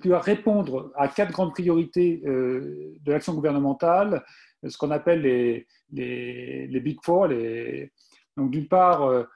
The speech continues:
euh, l'industrialisation, euh, la construction de, de logements, euh, euh, bon marché,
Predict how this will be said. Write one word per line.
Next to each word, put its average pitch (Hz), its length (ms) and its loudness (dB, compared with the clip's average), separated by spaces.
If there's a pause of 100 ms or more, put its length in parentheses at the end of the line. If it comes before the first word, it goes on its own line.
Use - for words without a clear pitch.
(220)
euh, 123 460 -10
l'industrialisation, 156 1300 -2 (400)
euh, 135 500 0
la 165 100 2
construction 185 840 -4
de, 135 340 2
de 135 140 0
logements, 160 880 0
euh, 117 140 -6 (420)
euh, 131 100 -6
bon 143 180 -2
marché, 190 800 0